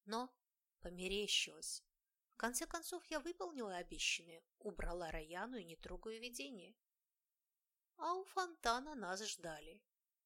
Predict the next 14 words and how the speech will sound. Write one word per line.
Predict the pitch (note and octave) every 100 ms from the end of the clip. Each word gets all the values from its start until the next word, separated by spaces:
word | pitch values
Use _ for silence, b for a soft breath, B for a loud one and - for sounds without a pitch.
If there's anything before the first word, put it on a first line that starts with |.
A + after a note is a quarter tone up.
| _ _ _
И | G3+
если | G3+ G3+ A3
присутствие | - G#3+ - G3+ - G3+ F#3
мастера | F#3+ - - F#3 F3+
Сима, | - E4+ F4+ F#3 - _ _ _ _ _ _
даже | E3 F3 F3+
в | E3+
домашнем | F3+ F3+ - F#3
халате | F3+ G3 F#3+ F#3 A#3
и | A#3+
тапках, | F3+ D#3+ - E3+
не | F3+
удивило, | F3 D#3+ - A3+ E4 A#3+ D#3+
то | - F#3 B3